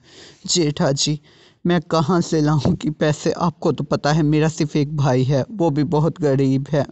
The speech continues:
मेरे माँ और बाबूजी तो हैं नहीं।" <laughs> जेठालाल कहता है, "कहाँ का गरीब, वो बहुत अमीर और लालची किस्म का है। उसका दिल है कि वो सारा पैसा हथिया ले।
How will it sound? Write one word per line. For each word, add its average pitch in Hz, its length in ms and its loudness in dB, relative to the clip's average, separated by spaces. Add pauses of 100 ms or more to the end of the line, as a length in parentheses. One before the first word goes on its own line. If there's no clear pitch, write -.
(120)
मेरे 156 180 2
माँ 147 200 2
और 151 220 2
बाबूजी 143 500 0
तो 151 180 0
हैं 143 280 2
नहीं।" 147 280 2 (1080)
<laughs> - 580 0 (520)
जेठालाल 190 520 2
कहता 120 280 0
है, 131 180 2
"कहाँ 156 380 0
का 175 140 0
गरीब, 113 360 2 (100)
वो 156 80 2
बहुत 147 340 0
अमीर 123 460 2
और 143 120 2
लालची 127 480 2
किस्म 113 320 -2
का 107 160 0
है। 110 220 2 (220)
उसका 160 220 0
दिल 156 260 0
है 165 120 2
कि 160 140 -2
वो 131 140 2
सारा 143 380 0
पैसा 143 380 0
हथिया 117 380 0
ले। 107 180 0